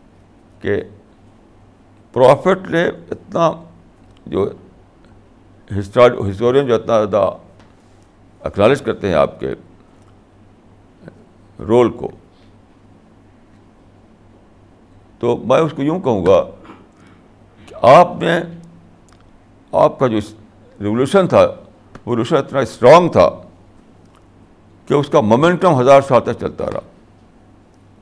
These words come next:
The Prophet's revolution was so strong that its momentum lasted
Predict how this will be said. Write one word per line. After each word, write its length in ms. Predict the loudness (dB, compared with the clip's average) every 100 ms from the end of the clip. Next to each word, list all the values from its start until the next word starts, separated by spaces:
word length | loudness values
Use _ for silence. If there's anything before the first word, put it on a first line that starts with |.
| _ _ -20 _ _ _ _ _ -20 _ _ _ _ _ _ -14
The 260 | -14 0
Prophet's 540 | 4 4 4 -2 -2 -18 -20 _ _ -4
revolution 420 | 0 0 0 0
was 120 | 0 0 -2
so 80 | -4
strong 560 | -6 4 4 4 0 -14 -20 _ _ _ _ _ _ 2
that 200 | 4 4 2 -16 -20 _ _ _ _ _ _ _ _ _ _ _ _ _ -8
its 280 | -6 -2
momentum 560 | 0 2 0 0 -4 0
lasted 460 | 4 4 2 -4